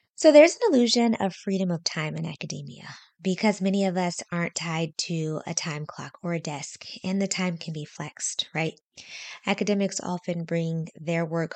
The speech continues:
home, check emails, or continue researching, which can prevent us from truly recharging and feeling like we're constantly on. Sure, we want to have a productive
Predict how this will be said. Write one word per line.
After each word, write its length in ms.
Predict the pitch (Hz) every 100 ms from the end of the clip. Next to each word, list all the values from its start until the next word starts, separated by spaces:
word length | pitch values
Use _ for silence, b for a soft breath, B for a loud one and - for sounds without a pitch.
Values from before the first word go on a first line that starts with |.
| -
home, 380 | 160 156 156 156
check 240 | - 180 -
emails, 540 | 185 165 151 151 156 -
or 140 | 170 170
continue 500 | 170 170 160 156 151
researching, 640 | 160 - 147 - 147 160 B B B B -
which 300 | 233 247 -
can 240 | 262 247
prevent 380 | 240 226 185 190
us 240 | 180 -
from 240 | - 175 170
truly 500 | - 175 170 170 165
recharging 680 | 160 160 - 143 147 156 151
and 160 | 160 156
feeling 340 | 170 165 160
like 240 | 156 156 -
we're 100 | 160
constantly 680 | - 156 - - - 151 -
on. 300 | 156 156 160 _ _ _ _ _ _ _ _ _ _ _ _ _ _ _ _
Sure, 320 | - 247 254
we 140 | 247 240
want 240 | 202 -
to 80 | 190
have 140 | 180
a 60 | 185
productive 420 | - 180 170 170